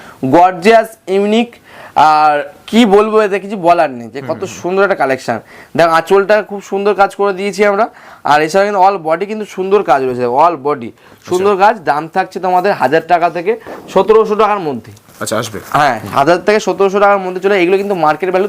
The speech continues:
Speaker 1: তিন হাজার টাকা, আঠাশশো টাকা,
Speaker 2: যে যেমন
Speaker 1: বত্রিশশো
Speaker 2: আর কি।
Speaker 1: টাকা, এরকম কিন্তু বিক্রি হয় মার্কেটে। নেক্সট দেখো আলিয়া ভাট, যেটা ভাইরাল শাড়ি, আলিয়া ভাট। যেমন আলিয়া ভাট ভাইরাল একটা শাড়ি রয়েছে,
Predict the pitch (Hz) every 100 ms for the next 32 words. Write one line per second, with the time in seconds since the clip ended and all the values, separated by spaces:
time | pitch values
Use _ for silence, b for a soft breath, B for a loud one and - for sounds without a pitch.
0 | 196 165 175 185 180 185 175 165 147 160
1 | 160 175 165 151 170 120 147 165 156 156
2 | - 180 170 190 196 190 202 214 170 175
3 | 196 202 165 127 113 98 B B B 151
4 | 190 190 214 202 175 196 208 190 156 147
5 | 185 139 143 165 202 196 180 143 143 156
6 | 143 113 98 - B B 131 127 156 165
7 | 190 196 208 170 160 180 190 175 180 165
8 | 175 180 175